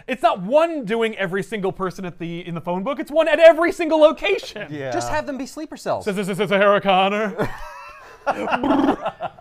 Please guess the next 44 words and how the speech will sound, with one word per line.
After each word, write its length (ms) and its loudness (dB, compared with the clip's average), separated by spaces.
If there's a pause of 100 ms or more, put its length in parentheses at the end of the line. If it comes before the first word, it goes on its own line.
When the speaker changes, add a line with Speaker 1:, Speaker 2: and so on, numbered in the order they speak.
(340)
Speaker 3:
One, 240 2 (220)
you 100 -6
know 80 -4
what 100 -8
they 60 -8
should 160 -12
Speaker 2:
Be 60 -4
Speaker 3:
do? 20 -2
They 160 -6
Speaker 2:
awesome. 60 -10
Speaker 3:
should 160 -10
have 500 -4
a, 40 -4
s-, 260 -10
a 60 -8
Terminator 400 -10
sent 320 -14
back 360 -6 (300)
to 140 -14
Cyberdyne 840 -4 (500)
that 200 -4
works 400 -2
there. 540 -8 (300)
Speaker 2:
Hmm. 480 -14
Speaker 3:
That 140 -2
way, 120 2
they're 100 4
like, 180 4 (160)
you 160 -4 (100)
always 460 8
have 180 4
a 60 -4
sample 340 -8
to 60 -8
run 240 -6
off 220 -8
of. 80 -10
Speaker 1:
Right, 420 -2 (120)
yeah. 340 -12 (640)
Speaker 2:
And 200 -6
you 80 -10
can 100 -10
defend 460 -8
it. 180 -18